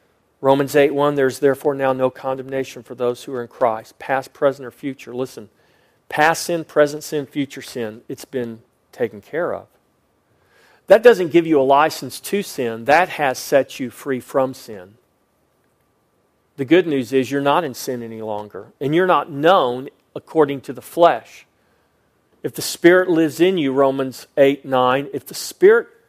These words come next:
of God lives in you, then you are no longer in the flesh, but you are in the Spirit. And Second Corinthians five sixteen says, "We know no man any longer according to the flesh, even though we've known Christ according to the flesh.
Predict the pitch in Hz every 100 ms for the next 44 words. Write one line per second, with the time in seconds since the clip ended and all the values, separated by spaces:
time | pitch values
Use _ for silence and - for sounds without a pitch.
0 | _ - 147 _ 165 190 160 143 143 123
1 | 147 202 156 123 135 131 143 220 170 135
2 | 139 135 147 190 151 139 127 - 180 190
3 | 165 - 269 151 208 165 131 127 - 208
4 | 294 - _ _ _ _ _ _ _ _
5 | _ _ _ _ _ _ _ 170 - 226
6 | 208 175 202 208 190 165 - 190 196 -
7 | 196 185 214 220 - 170 156 208 208 175
8 | 165 180 220 196 151 151 165 156 160 196
9 | 165 147 - 180 156 147 147 190 190 -
10 | 175 160 151 147 147 151 147 - 165 202
11 | - - 151 139 135 - 139 131